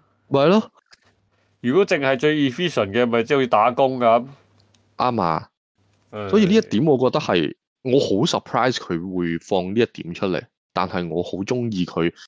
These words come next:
Speaker 1: 有一個比較重嘅代價，但係做到你要做嘅嘢，好切合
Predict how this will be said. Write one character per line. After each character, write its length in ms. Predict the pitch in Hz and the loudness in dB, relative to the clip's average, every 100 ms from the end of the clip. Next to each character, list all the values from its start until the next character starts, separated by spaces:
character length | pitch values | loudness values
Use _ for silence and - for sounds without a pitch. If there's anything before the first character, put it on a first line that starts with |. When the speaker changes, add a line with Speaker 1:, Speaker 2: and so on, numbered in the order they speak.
| _ | _
Speaker 1:
有 160 | - 104 | -2 -2
一 40 | 135 | 0
個 160 | 113 | -2
比 260 | - 85 101 | 0 0 0
較 180 | 95 87 | 0 -2
重 340 | - - 76 | -4 -8 -4
嘅 120 | 92 85 | -2 -2
代 180 | - 82 90 | -2 -2 -2
價， 80 | 85 - _ | -4 -8 _
但 160 | - 87 | -4 -4
係 160 | 82 80 | -2 -2
做 140 | 82 | -2
到 100 | 92 101 | 0 0
你 80 | 82 | 0
要 100 | 80 | -4
做 140 | 80 | -4
嘅 120 | 78 | -6
嘢， 20 | 78 | -6
好 340 | 82 - 123 | -6 -4 -4
切 240 | - - - _ _ _ _ | -2 -2 -2 _ _ _ _
合 160 | 95 | -8